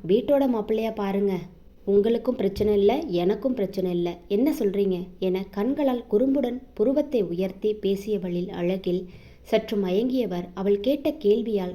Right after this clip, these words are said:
கோபத்தின் உச்சிக்கே சென்றார். "உன்னை" என அடிக்க கை ஓங்கும் போதே ஓட ஆரம்பித்த நிகழினி தாயின் கையில் மாட்டாமல் இருக்க வெளிவாசலை நோக்கி திரும்பி பார்த்து கொண்டே ஓடினாள். அவளின் ஓட்டத்தை கண்டு அவளை துரத்துவதை நிறுத்திவிட்டு,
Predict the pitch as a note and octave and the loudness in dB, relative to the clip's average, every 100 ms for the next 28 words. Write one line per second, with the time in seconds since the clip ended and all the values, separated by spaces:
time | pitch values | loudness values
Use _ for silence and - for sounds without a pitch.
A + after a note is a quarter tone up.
0 | F3+ G3 G3+ A3 A3 G3+ F3 - A#3+ A#3 | -2 0 0 -2 -4 -4 -6 -6 -4 0
1 | A3 A3 F#3+ F3+ F3+ E3+ F3 F3 - - | 0 0 -4 -4 -8 -8 -10 -12 -20 -20
2 | - - G3 G3 G#3 A3 C4+ C4 - G3 | -20 -4 0 4 4 2 0 -4 0 2
3 | G3+ A#3 F#3+ G3 D4+ D#4 A3+ G3+ C4+ B3 | 2 0 0 0 2 0 4 4 4 2
4 | A3+ A3+ G3+ F#3+ F3+ G3 F#3+ G3 B3+ A3 | 2 0 0 0 0 -2 0 0 2 0
5 | F3+ G3 F#3+ F#3+ F3 E3+ G3 F#3+ F3+ F3 | 0 0 -2 -2 -4 -2 0 0 0 -2
6 | F3 - F3+ G#3 B3+ B3 G3 F3 F#3 F#3+ | -4 -6 -2 0 0 0 -2 0 0 0
7 | F3 E3+ F3+ A#3 A3+ G3+ F3+ F3 E3+ F#3+ | -2 -4 -4 -4 0 0 0 -4 -8 -8
8 | - - - - G3+ D4+ D#4 C#4+ - A3+ | -12 -20 -20 6 8 8 4 0 0 0
9 | G3 F#3 F3+ F#3 G3+ G3 G3 A#3 B3+ G3+ | 0 -2 0 -2 0 2 4 2 0 -2
10 | F3+ F3+ G#3 F3+ F3 F3+ F3 E3 E3+ E3+ | -4 -6 -4 -2 -2 -4 -4 -6 -8 -8
11 | E3+ F3+ - - - - - G3 A3 G3+ | -8 -10 -14 -20 -20 -18 -6 0 0 0
12 | F#3+ B3 D4 C#4+ B3+ G3+ F#3+ F#3 G3+ F#3+ | 0 0 -2 0 -2 -2 -2 -2 -4 -2
13 | F#3 F3+ A3+ C#4 E4 C#4 A#3+ G#3 F3+ F#3 | -2 0 0 0 0 0 2 2 0 -2
14 | A#3 F#3+ F#3+ F3 G#3 | -2 -2 -2 -2 -4